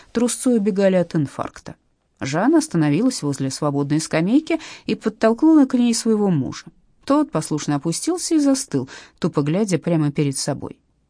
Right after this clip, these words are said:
Ирина посадила своего рядом. «Как тебе композиция?» неуверенно спросила она Жанну, отступив на шаг и глазом художника оценивая парочку на скамейке. «А что?»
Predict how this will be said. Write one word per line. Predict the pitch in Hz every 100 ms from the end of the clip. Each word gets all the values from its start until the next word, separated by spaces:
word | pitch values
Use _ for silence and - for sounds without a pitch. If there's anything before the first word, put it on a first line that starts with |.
| _
Ирина | 156 147 139
посадила | 135 - 151 139 139 131
своего | - 160 147 131
рядом. | 143 110 - 92 _ _ _ _ _
«Как | - - -
тебе | 170 165 160
композиция?» | - 190 156 156 139 160 - 190 _ _ _ _ _
неуверенно | 156 139 135 135
спросила | 131 - 139 - 143
она | 139 139
Жанну, | 151 185 190 - - -
отступив | - - 180 165 143
на | 156 147
шаг | - 214 -
и |
глазом | 160 156 165 165
художника | - 147 156 156 156 -
оценивая | 143 - 156 139 139 127 - _ _
парочку | - 156 127 - -
на | 120
скамейке. | - 135 - - - _ _ _ _ _ _
«А | 170
что?» | 170 - - 214